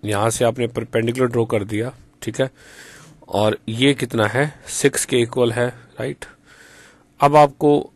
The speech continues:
अर्धवृत्त का क्षेत्रफल निकालना है। देखो, अगर अर्धवृत्त का क्षेत्रफल निकालना है तो हमें रेडियस चाहिए,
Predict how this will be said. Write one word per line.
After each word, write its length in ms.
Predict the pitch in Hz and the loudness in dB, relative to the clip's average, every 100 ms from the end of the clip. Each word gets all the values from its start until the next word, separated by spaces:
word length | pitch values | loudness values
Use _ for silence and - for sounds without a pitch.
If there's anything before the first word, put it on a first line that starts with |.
| _ 120 | _ 4
अर्धवृत्त 480 | 147 139 131 131 | 6 4 2 0
का 180 | - 131 | 2 0
क्षेत्रफल 500 | 117 131 117 107 127 | 2 -2 -4 -2 0
निकालना 480 | 120 92 82 80 78 | -2 -4 -6 -8 -10
है। 180 | - 71 - _ _ _ _ _ _ _ _ _ - - - | -12 -16 -18 _ _ _ _ _ _ _ _ _ -20 -14 -4
देखो, 220 | 117 143 | 2 4
अगर 160 | 139 135 | 4 2
अर्धवृत्त 560 | - 139 135 131 135 | 4 2 2 0 -2
का 160 | 135 135 | 2 2
क्षेत्रफल 440 | - 120 127 139 | 2 -4 0 0
निकालना 460 | 127 117 98 101 120 | 0 0 -2 -2 -2
है 240 | 117 113 - - - - - - | -2 -4 -8 -20 -20 -20 -20 -8
तो 60 | 110 | -2
हमें 180 | 123 123 | 2 4
रेडियस 400 | 123 123 135 - | 4 6 4 2
चाहिए, 320 | 107 113 | 0 0